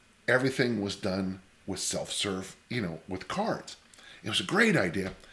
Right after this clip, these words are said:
And I went and talked about it, and my family said, "Well, you'll, it'll be long hours, you, you'll stay up all night."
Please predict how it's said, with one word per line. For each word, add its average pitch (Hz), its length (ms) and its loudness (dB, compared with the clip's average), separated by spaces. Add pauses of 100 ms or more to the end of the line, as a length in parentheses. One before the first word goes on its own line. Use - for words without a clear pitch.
(220)
And 90 100 0
I 113 60 4
went 170 220 8
and 143 100 -4
talked 113 260 0
about 101 220 2
it, 101 120 -2 (340)
and 90 100 -2
my 139 180 6
family 120 480 2
said, 98 380 -2 (360)
"Well, 107 120 6
you'll, 95 240 0 (640)
it'll 98 140 -4
be 120 100 4
long 160 320 8
hours, 117 560 2 (800)
you, 90 320 -4 (100)
you'll 98 160 0
stay 156 280 8
up 139 140 4
all 117 140 2
night." 104 300 2